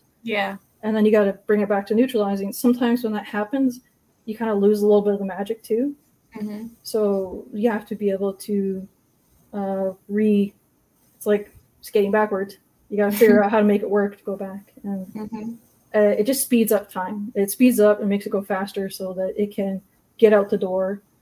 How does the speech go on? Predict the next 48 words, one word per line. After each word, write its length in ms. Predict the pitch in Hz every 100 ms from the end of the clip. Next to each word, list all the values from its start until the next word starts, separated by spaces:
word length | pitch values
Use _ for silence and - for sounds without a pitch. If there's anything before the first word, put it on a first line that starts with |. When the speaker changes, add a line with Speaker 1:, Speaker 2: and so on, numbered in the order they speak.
| _ -
Speaker 2:
and 120 | 202
they 80 | 196
can 120 | 202
get 140 | 208
their 100 | 208
most, 420 | 185 190 196 - -
uh, 260 | 190 190
most 200 | 202 202 208
bang 140 | 208
for 80 | 202
their 80 | 196
buck 220 | 196 196 _ -
that 160 | 190
they 100 | -
kinda 180 | 202 190
want, 180 | 190 -
right? 200 | 202 220 - _ _ _ _ _ _
That's 140 | 285 302
what 80 | 339
you're 80 | 302
there. 140 | 269
You're 100 | 226
trying 160 | 262 240
to 100 | 226
help. 200 | 214 - _ _ -
Like, 240 | 208 -
you 60 | 208
don't 120 | 196
wanna 300 | 208 202 196 - _ _ _ _ - _
make 220 | - 202 202
the 40 |
process 440 | 202 208 202 196 -
longer 320 | 190 196 190
than 140 | 185
it 80 | 185
needs 240 | 190 196 -
to 80 |
be, 140 | 190 185
right? 220 | 185 190
Being 140 | 202
like, 260 | 196 190 - _ _ - - - _ _ _ _ 247
"I 100 | 247
made 260 | 240 226
this 160 | 214 208
mess. 420 | 196 196 - - - - - - - - - - _ _ - _ _ _ _ -
Please 220 | 311 -
fix 200 | 233 -
it. 180 | 240